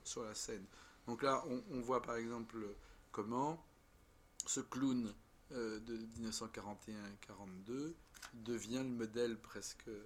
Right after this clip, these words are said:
littéralement repris pour le costume du spectacle de dix-neuf cent quarante-deux. Alors ensuite, euh, c'est, c'est des raccourcis, mais, euh,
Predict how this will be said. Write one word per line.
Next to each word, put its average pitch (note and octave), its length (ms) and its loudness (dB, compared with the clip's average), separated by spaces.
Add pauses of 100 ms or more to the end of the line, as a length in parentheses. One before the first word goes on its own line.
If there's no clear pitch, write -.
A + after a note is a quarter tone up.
(420)
littéralement A2 640 -2
repris A2 320 -2
pour C#3+ 160 -2
le A2+ 100 -2
costume D3+ 480 -10 (160)
du A#2 80 -14
spectacle A#2+ 420 -8
de A2+ 80 -2
dix-neuf - 280 -8
cent A2 160 -6
quarante-deux. - 1040 -16 (880)
Alors C3+ 340 4
ensuite, F3 540 6
euh, B2+ 280 8 (200)
c'est, - 200 -2 (480)
c'est - 240 -6
des A#2 100 -6
raccourcis, C#3 580 -2
mais, A2+ 280 2 (340)
euh, A#2+ 460 0